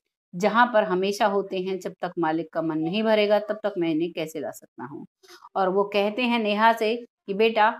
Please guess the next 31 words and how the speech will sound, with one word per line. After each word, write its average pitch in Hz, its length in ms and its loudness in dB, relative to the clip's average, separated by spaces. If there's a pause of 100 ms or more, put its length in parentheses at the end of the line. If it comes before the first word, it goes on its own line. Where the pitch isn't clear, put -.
(140)
वो 175 120 -2
आ 175 260 6
रहे 220 180 4
हैं, 202 120 2
अभी 202 160 0
किसी, 190 520 -6
किसी 185 200 -8
काम 180 300 2
से 208 140 -2
बाहर 180 280 2
गए 190 160 -2
हैं, 202 220 -6
तुम 180 180 -4
आराम 165 340 2
करो।" 156 260 -10 (1080)
तभी 226 460 4 (320)
वो 226 60 2
लड़की 262 300 4
अपने 285 220 2
रूम 262 180 0
में 254 100 0
चली 240 200 0
जाती 240 280 2
है, 233 80 0
लेकिन 220 280 -2
उसको 202 200 -4
नींद 190 300 0
नहीं 175 280 0
आती 147 340 -8
है। 147 80 -8
करीबन 190 460 0